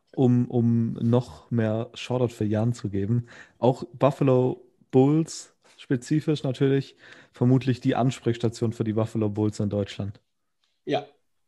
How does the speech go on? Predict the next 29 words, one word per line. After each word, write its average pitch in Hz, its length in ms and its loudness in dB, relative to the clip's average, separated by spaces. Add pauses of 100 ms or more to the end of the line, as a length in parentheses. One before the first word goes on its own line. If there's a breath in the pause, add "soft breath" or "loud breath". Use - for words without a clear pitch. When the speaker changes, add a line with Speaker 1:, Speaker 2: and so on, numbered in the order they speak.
(160)
Speaker 2:
definitiv. 135 720 -2
Also 127 220 -8
der 127 260 -4
verfolgt 147 460 -4
das 143 120 -6
ja 143 140 0
schon 139 220 2
seit 131 280 2 (240)
vielen 151 340 -2
Jahren 139 520 2 (320 soft breath)
durch 147 220 -2
die 156 100 -6
Buffalo 143 400 2
Bulls, 143 460 0
die 143 180 2
Mac 143 380 0
genauer. 143 680 2 (340 loud breath)
Und 131 360 0
da 131 80 2
kann 139 160 2
man 139 160 2
auch 131 160 0
in 135 100 2
seinem 131 220 2
Blog 131 360 0 (280)
sich 135 200 -8
das 139 180 -6
nochmal 127 300 -2
durchlesen. 131 800 4